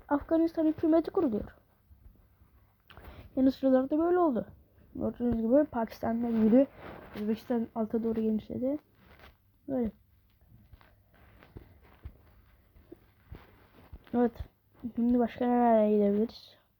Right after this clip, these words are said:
Başka hangi sorunlar çıkartabiliriz? Tabii Türkiye'ye gelelim biz. Ee, Türkiye iyi olmuş iki bin yirmi beş. Hala başta R T var. R T'yi iş çıkartıyor. Allah Allah.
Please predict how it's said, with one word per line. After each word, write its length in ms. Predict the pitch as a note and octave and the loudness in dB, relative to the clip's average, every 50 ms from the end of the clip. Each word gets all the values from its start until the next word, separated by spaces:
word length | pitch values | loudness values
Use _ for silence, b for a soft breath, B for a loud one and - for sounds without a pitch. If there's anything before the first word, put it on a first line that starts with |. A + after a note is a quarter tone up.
| _ _ - - | _ _ -10 -10
Başka 280 | A#3 A3 - - B3+ | -8 -8 -6 -4 0
hangi 220 | B3+ C4+ C#4+ D4+ D4+ | 2 4 4 4 6
sorunlar 400 | - D#4 D4 D4+ D4+ D#4 C#4+ C4 | 6 6 6 6 6 6 4 2
çıkartabiliriz? 720 | - - - A3 G#3 - G#3+ G3 G3 F#3+ G3 - - - - | 0 -2 -4 -4 -4 -2 -4 -6 -6 -8 -10 -14 -18 -20 -18
Tabii 180 | - G#3+ - _ | -18 -18 -16 _
Türkiye'ye 640 | - G3+ - _ - F#3 F#3+ F#3+ F#3+ G3 - - G#3 G3+ | -16 -16 -14 _ -10 -8 -6 -4 -4 -4 -4 -6 -8 -8
gelelim 420 | F#3+ F3+ F3+ F3+ F#3+ G3+ G3+ A3 | -8 -6 -6 -6 -6 -6 -6 -6
biz. 160 | C4+ - _ B B B B B B B B B B B B B B B B B B B - | -6 -8 _ B B B B B B B B B B B B B B B B B B B -4
Ee, 420 | - - B3 A#3+ A#3+ A#3 A#3 A#3+ A#3+ - | 2 4 6 6 6 6 4 2 2 0
Türkiye 540 | - C#4 C#4+ - - D4+ C#4+ C#4+ D#4 D#4+ - b b b b b b _ _ _ _ _ _ _ - - - | -4 -4 -4 -2 0 4 6 6 6 4 2 b b b b b b _ _ _ _ _ _ _ -18 -10 -2
iyi 140 | - C#4 D4 | 2 4 4
olmuş 340 | D#4 D4+ D4 D4+ F4 F4 - | 6 6 4 4 2 0 0
iki 140 | - D#4+ | 2 4
bin 140 | D#4 D#4+ E4 | 4 6 4
yirmi 300 | F4 E4+ E4+ F4 E4+ F4+ | 4 2 2 2 0 0
beş. 300 | F#4 E4+ - - - - _ _ _ _ _ _ _ _ _ _ _ _ _ _ _ _ _ - | 0 -2 -2 -6 -12 -20 _ _ _ _ _ _ _ _ _ _ _ _ _ _ _ _ _ 2
Hala 340 | B3 B3 A#3 A3+ A3+ A3+ A#3+ | 4 6 6 6 6 6 6
başta 300 | C4 C4+ - - D4 C#4+ | 6 4 4 6 6 6
R 140 | C#4+ C#4+ C#4 | 8 6 6
T 140 | - D#4 D#4+ | 6 6 6
var. 340 | F4 F#4 F4 C4+ - - _ _ _ _ _ _ _ _ _ _ _ A#3 | 8 8 6 4 2 -4 _ _ _ _ _ _ _ _ _ _ _ -6
R 140 | G#3 G3+ G3+ | -6 -4 -4
T'yi 240 | - A3 A3+ B3+ C#4 | -4 -6 -4 -4 -4
iş 140 | - - | -6 -8
çıkartıyor. 580 | - E4 - F4 F4 E4+ - D#4 B3 G#3+ - - b b b b b b b b b b b b b b b _ _ _ _ _ _ _ _ _ _ _ | -10 -4 -2 -2 -2 0 0 0 0 0 -2 -6 b b b b b b b b b b b b b b b _ _ _ _ _ _ _ _ _ _ _
Allah 240 | - G3+ G#3+ A#3 B3 | -4 0 2 4 6
Allah. 360 | B3 B3 A#3 A3+ F#3+ F3 E3 | 6 6 6 4 4 2 0